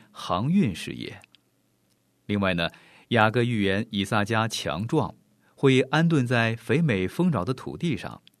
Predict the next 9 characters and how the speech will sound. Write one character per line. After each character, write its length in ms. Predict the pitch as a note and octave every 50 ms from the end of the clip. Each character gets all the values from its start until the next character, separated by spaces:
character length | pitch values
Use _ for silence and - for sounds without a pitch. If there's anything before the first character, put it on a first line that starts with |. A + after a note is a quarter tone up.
| _ _ _ _ - -
又 160 | - B2+ B2+
不 100 | A2 A2+
怕 220 | A2+ B2 B2 A#2 A2+
吃 200 | - - D3+ D#3
苦， 480 | - - - D#2 D2 D2 D#2 F2+ - - _ _ _ _
勤 380 | - - - - F2+ F#2+ A2+
力 180 | A2 G#2 E2 C#2
工 180 | - - D2 C#2+
作。 380 | - - A#1+ G#1 - - -